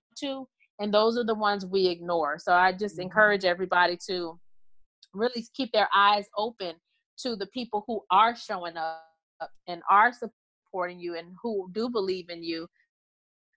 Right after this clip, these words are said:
Speaker 1: versus being mad at the people who don't.
Speaker 2: I agree. I agree. It's so easy to talk about the people who don't and not really acknowledge the people who do.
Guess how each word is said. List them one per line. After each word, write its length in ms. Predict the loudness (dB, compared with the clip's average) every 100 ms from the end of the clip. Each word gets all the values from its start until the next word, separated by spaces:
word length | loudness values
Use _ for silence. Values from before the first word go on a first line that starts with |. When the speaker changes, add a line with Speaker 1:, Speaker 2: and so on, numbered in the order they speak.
| _
Speaker 1:
versus 520 | 4 4 4 0 -2
being 340 | -4 -2 0 2
mad 300 | 4 4 2
at 100 | -8
the 80 | -14
people 240 | -14 -12
who 120 | -6
don't. 300 | -4 -4 -8 _ _ _ _ _ _ _ _ _ -8
Speaker 2:
I 140 | -6
agree. 480 | -8 -8 -10 -10 -14 _ _ _
I 100 | -12
agree. 460 | -10 -10 -10 -8 -8
It's 140 | -8
so 240 | -6 -6 -4
easy 340 | -4 -4 -6
to 140 | -8 -10
talk 320 | -6 -6 -6
about 280 | -6 -8 -8
the 80 | -10
people 320 | -10 -8 -8
who 160 | -8
don't 480 | -4 0 2 2 -2 -10 -20 -20 _ 2
and 160 | 4
not 200 | 6 6
really 280 | 4 2 2
acknowledge 600 | 0 0 0 2 0 0
the 120 | -4
people 360 | -4 -6 -4 -6
who 160 | -4 -8
do. 520 | -2 0 2 -2